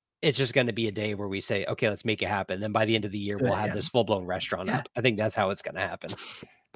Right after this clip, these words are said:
Speaker 2: Well, this is in some sense by design, right? This is gardening.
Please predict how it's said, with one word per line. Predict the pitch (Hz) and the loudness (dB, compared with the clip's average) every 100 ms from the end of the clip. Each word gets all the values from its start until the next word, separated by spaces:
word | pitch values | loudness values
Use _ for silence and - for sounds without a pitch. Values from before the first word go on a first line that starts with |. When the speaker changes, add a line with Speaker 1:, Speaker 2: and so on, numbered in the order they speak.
| - _ - | -20 _ 8
Speaker 2:
Well, | 269 294 - _ 123 | 8 8 2 _ -10
this | 196 247 302 | -4 -2 0
is | 320 208 208 _ _ - | 0 -2 -6 _ _ 6
in | 208 | 6
some | 202 247 240 | 8 6 6
sense | 208 196 - | 4 4 4
by | 165 156 | 4 4
design, | 139 127 - - _ | 0 -6 -6 -10 _
right? | 135 143 143 | -2 0 0
This | 135 190 202 | 6 6 8
is | 196 175 156 - _ _ _ _ _ 170 | 6 6 2 -6 _ _ _ _ _ 6
gardening. | 175 160 135 101 - | 6 6 2 -6 -10